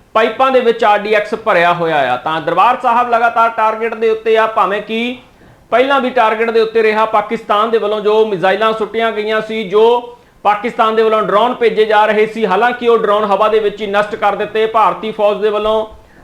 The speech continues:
ਤਾਂ ਹੁਣ ਕਿਸ ਦੇ ਵੱਲੋਂ ਈਮੇਲ ਭੇਜੀ ਜਾ ਰਹੀ ਹੈ? ਕੀ ਕਿਸੇ ਦੀ ਸ਼ਰਾਰਤ ਆ ਜਾਂ ਵਾਕਈ ਹੀ ਦਰਬਾਰ ਸਾਹਿਬ ਦੇ ਉੱਤੇ ਕੋਈ ਦੁਬਾਰਾ ਤੋਂ ਹਮਲਾ ਕਰਨ ਦੀ ਸਾਜ਼ਿਸ਼ ਰਚੀ ਜਾ ਰਹੀ ਹੈ? ਕਿਉਂਕਿ ਉੱਨੀ ਸੌ ਚੁਰਾਸੀ ਦੇ ਵਿੱਚ ਜੋ ਕੁਝ ਹੋਇਆ, ਉਹ ਵੀ ਹਾਲੇ ਤੱਕ ਜ਼ਖਮ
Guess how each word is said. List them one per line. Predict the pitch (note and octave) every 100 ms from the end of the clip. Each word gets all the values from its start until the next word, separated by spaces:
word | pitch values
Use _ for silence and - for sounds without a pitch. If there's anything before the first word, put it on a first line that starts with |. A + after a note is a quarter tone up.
| -
ਤਾਂ | - G#3+
ਹੁਣ | F3+ A3+ D4
ਕਿਸ | B3+ A3+
ਦੇ | F3+ A3
ਵੱਲੋਂ | G3+ G3+ G3
ਈਮੇਲ | G3 F3+ E3+
ਭੇਜੀ | F3 C3+ C3+
ਜਾ | C#3
ਰਹੀ | D#3
ਹੈ? | D#3
ਕੀ | A#3 B3+
ਕਿਸੇ | B3 A#3
ਦੀ | A3+
ਸ਼ਰਾਰਤ | A3+ A#3 G#3+ A3 A3+
ਆ | A3+
ਜਾਂ | A3+
ਵਾਕਈ | G#3+ G#3 G#3+ A3
ਹੀ | G#3 G#3 G#3+ - _ C#3+
ਦਰਬਾਰ | F3 G3 G#3 G#3
ਸਾਹਿਬ | G3+ F#3+ G3
ਦੇ |
ਉੱਤੇ | G3 G3 G3
ਕੋਈ | G3
ਦੁਬਾਰਾ | E3+ F3 F3 F3+
ਤੋਂ | F3+ F3+ F#3 - _ _
ਹਮਲਾ | - G3+ A#3+ A#3+
ਕਰਨ | A#3 G3+ F#3+
ਦੀ | F#3+
ਸਾਜ਼ਿਸ਼ | F#3+ F3 F3 F3+
ਰਚੀ | D#3+ D#3+ D#3
ਜਾ | D3+ D3+
ਰਹੀ | D#3
ਹੈ? | D#3
ਕਿਉਂਕਿ | D3+ G3+ A3 B3
ਉੱਨੀ | A#3
ਸੌ | A#3
ਚੁਰਾਸੀ | A#3 A3 G#3+ A3 C4
ਦੇ | A#3+
ਵਿੱਚ | A3+ A3+
ਜੋ | G3+ A3
ਕੁਝ | A3 G#3
ਹੋਇਆ, | G3+ G#3
ਉਹ | G3+ G#3
ਵੀ | A3
ਹਾਲੇ | F#3+ G3+
ਤੱਕ | G3 F#3+ G3
ਜ਼ਖਮ | E3 D3+ F3 G#3 G3